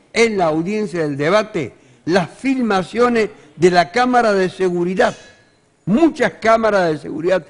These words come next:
hay muchas, algunas funcionan y otras no funcionan. Pero las que funcionaban permitieron reproducir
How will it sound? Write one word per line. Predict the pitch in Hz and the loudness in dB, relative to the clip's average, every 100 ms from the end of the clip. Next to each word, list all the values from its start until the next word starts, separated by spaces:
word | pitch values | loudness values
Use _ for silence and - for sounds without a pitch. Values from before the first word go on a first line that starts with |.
| _ | _
hay | 160 147 | -2 0
muchas, | 190 190 139 180 - _ _ - | 2 0 0 -4 -6 _ _ -4
algunas | 127 156 214 190 | 0 2 2 0
funcionan | 170 202 196 208 208 208 - - - | -2 -6 -2 0 2 0 -2 -16 0
y | 180 | 0
otras | 180 175 | 2 0
no | 165 | 0
funcionan. | 135 147 139 135 98 - _ _ - | -2 -4 -4 -6 -8 -12 _ _ -2
Pero | 165 170 147 - | 2 4 2 -6
las | 139 160 - | -4 -4 -4
que | 170 | -8
funcionaban | - 170 147 180 233 233 214 208 - - _ | -6 -6 -4 0 4 4 4 -2 -8 -20 _
permitieron | 175 170 180 - 226 196 156 113 | -2 0 -2 0 2 2 0 -6
reproducir | 131 208 247 240 233 220 220 - 208 214 | -2 0 0 2 2 2 -2 -4 -10 -10